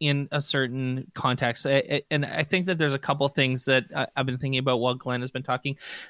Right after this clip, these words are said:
I think the first thing that I wanna just point out as a side note is that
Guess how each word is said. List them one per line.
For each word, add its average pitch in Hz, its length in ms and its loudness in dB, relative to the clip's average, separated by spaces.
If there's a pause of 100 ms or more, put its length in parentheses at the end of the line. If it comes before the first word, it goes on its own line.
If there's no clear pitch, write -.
(120)
I 170 40 2
think 247 220 2
the 302 60 4
first - 540 4
thing 156 280 4
that 143 120 6
I 139 80 6
wanna 143 340 4 (120)
just 143 320 2
point 143 260 2
out 139 160 6
as 127 140 4
a 127 60 0
side 135 460 2
note 123 220 2
is 123 240 0
that 135 220 2